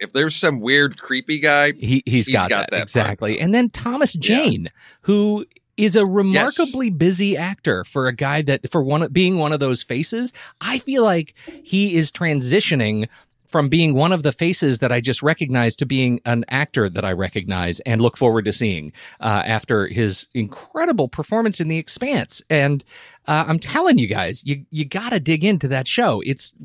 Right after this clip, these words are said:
Speaker 2: fantastic, and he is, he is in it and wonderful. So, uh, I was very excited to see this trailer, and I think it's, uh, beyond being a quintessential Steve pick,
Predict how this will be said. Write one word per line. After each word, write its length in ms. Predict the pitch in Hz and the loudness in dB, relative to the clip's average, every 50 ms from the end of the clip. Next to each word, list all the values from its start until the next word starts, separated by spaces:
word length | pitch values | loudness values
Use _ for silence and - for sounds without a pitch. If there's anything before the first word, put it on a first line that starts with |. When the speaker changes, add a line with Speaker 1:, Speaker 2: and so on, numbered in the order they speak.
| 143 - | -20 -20
Speaker 2:
fantastic, 1000 | - - - - 190 190 202 - - - 254 247 - - - 110 104 - - - | -20 -10 -4 -2 -2 0 -2 -2 -4 -4 -4 -4 -4 -2 -4 -4 -4 -6 -8 -6
and 300 | - 143 135 139 139 135 | -2 0 0 0 0 -2
he 340 | 127 - 143 131 131 127 104 | -4 -4 -4 -4 -2 -2 -2
is, 300 | 123 117 110 - - - - | -2 -4 -4 -8 -14 -12 -8
he 240 | 123 117 120 113 110 | -6 -6 -4 -4 -4
is 100 | 104 95 | -6 -6
in 140 | 107 87 80 | -6 -8 -10
it 120 | - - - | -12 -14 -14
and 160 | - 90 85 | -14 -14 -14
wonderful. 380 | 76 95 - - - - - - | -14 -16 -16 -18 -20 -20 -18 -14
So, 280 | - - 104 101 101 - - - - - - - | -10 -8 -8 -8 -8 -10 -12 -16 -20 -16 -4 2
uh, 200 | 113 107 98 - | 2 2 4 4
I 80 | - 220 | 2 0
was 140 | - 120 | 0 0
very 200 | 95 95 107 120 | 0 2 2 2
excited 340 | 110 98 - - 95 90 87 87 | 2 0 0 -2 -2 -2 -2 -6
to 40 | 117 | -8
see 160 | - - 95 | -6 -6 -6
this 140 | 90 92 - | -6 -8 -6
trailer, 340 | - - 98 95 95 92 92 | -4 -2 0 0 0 0 -2
and 120 | 95 98 | -2 -2
I 80 | 98 101 | -4 -4
think 180 | 123 110 - | -4 -6 -4
it's, 320 | 101 92 - - - - 101 | -6 -6 -6 -8 -8 -6 -4
uh, 200 | 95 92 92 87 - - 117 117 117 | -4 -4 -4 -6 -6 -6 -6 -4 -2
beyond 480 | 107 147 135 135 143 165 180 165 123 107 | 0 0 2 4 4 4 2 2 2 2
being 380 | 123 113 104 104 98 98 95 - - - - - _ - | 2 2 2 2 0 -2 -6 -10 -14 -20 -20 -20 _ -8
a 100 | - 101 | -6 -6
quintessential 760 | - - - - 165 147 - 127 - - 127 110 - - 104 | -6 -4 0 0 2 2 2 0 0 0 0 0 0 -2 -4
Steve 340 | - - - 135 127 117 - | -4 -4 -2 -2 -2 -2 -2
pick, 400 | - - 90 85 80 - - - | -4 -6 -4 -4 -6 -8 -14 -20